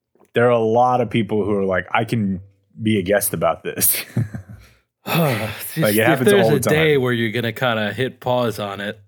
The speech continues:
Speaker 1: No, no. These, the grind culture, baby. You gotta get the name out there. And I got this email <laughs> from, uh,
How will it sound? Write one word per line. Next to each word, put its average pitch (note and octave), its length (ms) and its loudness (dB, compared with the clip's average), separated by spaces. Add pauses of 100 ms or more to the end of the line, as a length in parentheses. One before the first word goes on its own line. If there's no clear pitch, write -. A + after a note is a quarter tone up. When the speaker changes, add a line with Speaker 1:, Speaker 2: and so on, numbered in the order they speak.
(1600)
Speaker 1:
No, B2+ 280 0
no. G2 280 0
These, A2 320 -4
the G#2+ 160 -4
grind A#2+ 480 0
culture, B2+ 340 0
baby. F#2 320 -2
You G#2 60 -2
gotta G#2+ 180 2
get A2 140 -4
the A#2 40 -6
name A2 300 0
out G#2+ 220 2
there. E2 320 -4 (1120)
And G2+ 160 0
I G#2 60 2
got A2+ 240 2
this G#2+ 200 -4
email A2+ 640 0
<laughs> G#2 120 -10
from, G#2+ 280 0
uh, F2 340 2